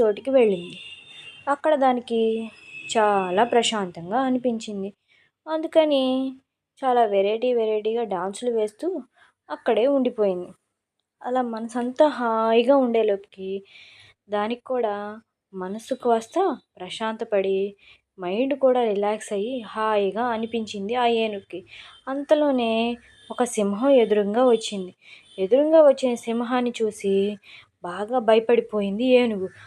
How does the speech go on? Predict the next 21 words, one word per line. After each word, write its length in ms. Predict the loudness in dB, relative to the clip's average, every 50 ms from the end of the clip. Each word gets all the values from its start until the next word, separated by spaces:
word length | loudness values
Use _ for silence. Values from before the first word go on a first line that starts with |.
| -20 _ _ -14
"అమ్మో, 540 | -10 -8 -6 -4 -2 0 2 2 0 0 -4 -8 _ _ _ _ _ _
సింహం 400 | -8 -6 -6 -4 -4 -2 0 0
రానే 320 | 0 0 -2 -2 0 0 0
వచ్చింది, 560 | 0 0 -2 -4 -4 -4 -4 -4 -6 -6 -8 -12 -16 -18 -18 -16 _ -6
ఇక 160 | -4 -2 0
నా 180 | 0 0 0 0
పని 300 | 0 2 4 4 4 4
అయిపోనే 500 | 4 2 2 0 0 0 2 2 2 0
అయిపోయింది" 720 | 0 -2 -2 0 0 0 0 0 -2 -4 -6 -6 -8 -8 -10 _ _ _ _ _ _
అని 180 | -6 -2 0 2
అనుకుంటూ 560 | 2 2 0 0 2 0 0 2 2 2 4
ఉంది 240 | 4 4 2 0 2
లోలోపల. 600 | 4 6 6 6 6 4 2 2 0 -4 -6 -6 -6 -10 -14 -14 -14 -14 -16 -14 -2 2
కానీ 580 | 4 4 6 6 4 4 4 2 2 0 -2 -6 -12 -18 -20 -20 -20 -14 -10
సింహం 320 | -8 -8 -4 2 4 6 6
అన్నది, 520 | 6 4 2 0 -2 -2 -2 -2 -2 -4 -6 -8 -12 -14 -16 -18 -20 -20 -20 -20 -12 -10
"మిత్రమా, 520 | -10 -4 2 2 4 4 4 2 2 0 -2 -4 -10 -20 -20 -20 -20 -20 -20 -20 -20 -10 -4 0
ఓ 120 | 2 4
ఏనుగు 340 | 6 6 4 4 4 4 4
మిత్రమా, 540 | 4 2 2 0 0 0 0 -2 -6 -8 -10 _ _ _ _ -20 -20 _ _ _ -8
నన్ను 200 | -4 -4 -4 -2